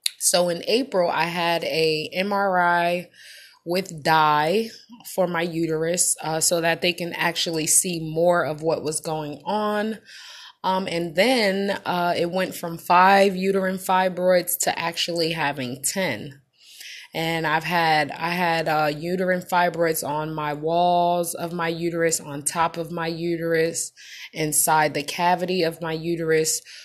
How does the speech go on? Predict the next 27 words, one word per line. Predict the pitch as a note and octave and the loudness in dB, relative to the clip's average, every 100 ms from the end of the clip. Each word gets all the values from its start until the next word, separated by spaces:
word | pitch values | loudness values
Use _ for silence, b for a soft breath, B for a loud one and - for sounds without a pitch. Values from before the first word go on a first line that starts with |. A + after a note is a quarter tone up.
| B | B
which | - E3+ E3+ - | -4 -4 -2 -4
was | E3 D#3+ D#3+ | -2 -2 -2
causing, | - E3 D#3+ D#3+ E3+ E3 D#3+ - | -2 2 2 2 0 -2 -4 -10
um, | - D#3 D#3 D#3 D#3 F3 | -8 -4 -4 -6 -8 -6
my | E3 D#3 | -2 -2
pain, | D#3+ A3 G#3 G#3 G3+ G3+ G3+ F#3+ B B B B - | -2 -4 0 0 0 -2 -4 -8 B B B B -4
which | F3+ F3+ - - | 0 2 0 -2
was | E3+ E3 E3 D#3+ - - | -2 2 2 0 -6 -4
actually | F3+ F3+ - F#3 E3+ | -2 0 0 0 2
stopping | F3+ - E3 E3 G3 G3 | 2 4 2 2 0 -2
me | G3 G3 | 0 -2
from | F#3+ F#3+ | -2 -4
being | F#3 G3 F#3 | -2 -2 0
able | D3+ F3+ F#3 | -2 -2 -4
to | F#3+ | -6
conceive | F#3 F#3 F3+ F3+ F3+ F#3 F3+ | -6 -4 -2 -2 -2 -2 -4
because | D#3+ D#3 F3 D#3 D#3 - | -6 -4 -2 0 -2 -2
where | E3 E3 E3+ | 0 2 0
the | |
fibroids | E3+ - E3 E3 E3 E3+ D3+ | -2 0 2 2 2 2 0
were | D#3+ C#3+ | -2 -4
located, | D3+ D#3+ F#3 G3+ F#3+ F#3 | -2 -2 -2 -2 -2 -2
they | E3 | -2
were | D#3 D3+ | -2 -2
blocking | D#3 D#3+ E3 D#3+ | -2 -2 -2 -6
my | D#3 C#3 | -6 -6
tubes. | C#3 - G#3+ A3+ A3+ A3 - | -4 -2 0 0 -2 -2 -4